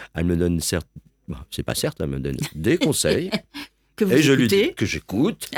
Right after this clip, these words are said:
Speaker 1: <laughs> assidueusement. <laughs> Mais, euh, non, non, mais c'est,
Speaker 2: Ouais.
Speaker 1: c'est comment je voyais le personnage et,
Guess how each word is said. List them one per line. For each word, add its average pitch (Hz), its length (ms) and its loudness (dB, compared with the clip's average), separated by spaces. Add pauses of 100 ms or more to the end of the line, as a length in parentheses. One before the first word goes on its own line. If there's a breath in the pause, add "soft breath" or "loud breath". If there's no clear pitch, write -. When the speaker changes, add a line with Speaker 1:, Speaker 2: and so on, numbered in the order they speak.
Speaker 1:
<laughs> - 100 -10
assidueusement. 117 800 4 (400)
<laughs> - 380 -4
Mais, 190 300 4
euh, 139 400 4
non, 110 160 2
non, 98 200 2
mais 85 120 -2
c'est, 80 400 -4 (200 loud breath)
Speaker 2:
Ouais. 175 80 -4
Speaker 1:
c'est - 120 -4
comment 92 240 0
je 80 100 -4
voyais 82 180 0
le 78 60 -4
personnage 92 680 -4
et, 131 260 0